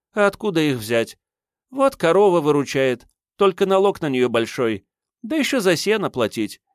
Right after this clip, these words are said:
не наберешься». Какое-то время она жаловалась на свою тяжелую жизнь. Бейлин кивал молча, прихлебывая чай из трав, его от тепла разморило и клонило в сон.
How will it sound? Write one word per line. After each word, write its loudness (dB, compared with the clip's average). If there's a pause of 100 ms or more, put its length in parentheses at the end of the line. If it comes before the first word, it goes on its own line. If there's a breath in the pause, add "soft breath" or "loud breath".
не -2
наберешься». -2 (920)
Какое-то 2
время 2
она -2
жаловалась 0
на -6
свою -4
тяжелую -2
жизнь. -8 (400)
Бейлин -2
кивал 0
молча, -6
прихлебывая -4
чай -2
из -10
трав, -2 (300)
его -2
от 0
тепла 0
разморило -4
и -8
клонило -2
в -10
сон. -6